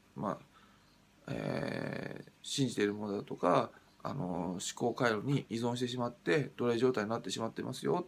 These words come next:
っていうこと。えー、もし、うん、今後自分が成長できる、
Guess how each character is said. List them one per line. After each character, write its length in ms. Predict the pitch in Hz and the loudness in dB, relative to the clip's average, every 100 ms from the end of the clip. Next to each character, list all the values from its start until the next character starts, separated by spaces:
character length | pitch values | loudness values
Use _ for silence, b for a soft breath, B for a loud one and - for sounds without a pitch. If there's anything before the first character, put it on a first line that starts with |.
| - _ | -8 _
っ 20 | |
て 80 | - | -2
い 60 | 117 | 0
う 40 | |
こ 100 | 98 | 0
と。 260 | - 82 - _ _ _ _ B B B B B B B B B B - - | 0 -2 -2 _ _ _ _ B B B B B B B B B B -20 -6
え 260 | 165 156 147 | 0 2 4
ー、 100 | 147 | 4
も 80 | 247 | 4
し、 280 | - 147 - _ - | 4 0 -4 _ -2
う 60 | |
ん、 140 | 147 - | -2 0
今 160 | 156 | 2
後 80 | 147 | 4
自 120 | 139 | 4
分 120 | 139 143 | 4 4
が 80 | |
成 160 | 143 147 | 4 4
長 160 | 143 143 | 6 4
で 100 | 139 | 4
き 80 | |
る、 160 | 151 135 | 4 2